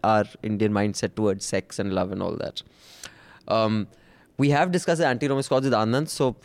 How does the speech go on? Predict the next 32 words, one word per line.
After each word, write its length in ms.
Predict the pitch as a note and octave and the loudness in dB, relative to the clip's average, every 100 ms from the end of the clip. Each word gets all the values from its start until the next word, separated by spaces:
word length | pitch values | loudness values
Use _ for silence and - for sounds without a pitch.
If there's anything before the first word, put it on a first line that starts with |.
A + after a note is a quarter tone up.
| - | -6
everyone's 380 | A2+ A2+ B2 A2 | -4 0 2 2
else 180 | G#2+ - | -2 -2
views 140 | A2+ | -2
are 80 | G#2+ | -2
clear. 320 | A2+ A#2 B2+ - G#2 | 0 0 0 -4 -4
I'd 120 | G#2 | 0
like 180 | G#2 - | -2 0
to 60 | A2+ | 0
know 60 | |
yours, 340 | A2 G2 G#2+ G#2 | 2 4 2 0
Manisha's, 580 | G#2+ G#2 - G#2+ G#2+ - | -2 -2 0 0 0 -4
and, 200 | G#2 G2+ | -2 -2
uh, 120 | G2+ - - | -2 -6 -8
and 180 | G2+ G2+ | -4 -2
the 140 | G#2+ | -2
other 200 | F#2+ G#2 | 0 2
Anand's. 520 | G#2 F#2+ F#2 F2+ - - _ _ - - - | 2 0 -2 -6 -10 -14 _ _ -20 -20 -2
Do 80 | D3 | 0
you 80 | F3 | 0
think 460 | - C#3 D3 - - _ _ _ _ | 0 0 0 -6 -18 _ _ _ _
this 480 | A2+ B2+ E3 - - _ - | -4 0 2 0 -6 _ 0
is 360 | C#3+ B2 - _ _ | 2 2 -6 _ _
basically 680 | B2 C#3 - D#3 D3 C#3 D3 | 0 0 0 -2 -2 0 2
incentivizing 680 | C3 C3 C3 A2+ C3 B2 C3 | 0 0 -2 0 2 2 2
other 160 | A#2 A#2+ | 0 -2
states, 440 | - A#2+ A#2 - | -2 -2 -2 -2
like 220 | B2 A#2 A#2 | -2 -2 -2
where 100 | A2 | -2
you 160 | A2+ | -2
live, 200 | G#2+ G#2+ | -2 -4
Gurgaon, 340 | G#2+ G#2 G#2 G#2+ | -4 -2 -2 -2
Khattar, 440 | A#2+ - G#2+ | -4 -2 -2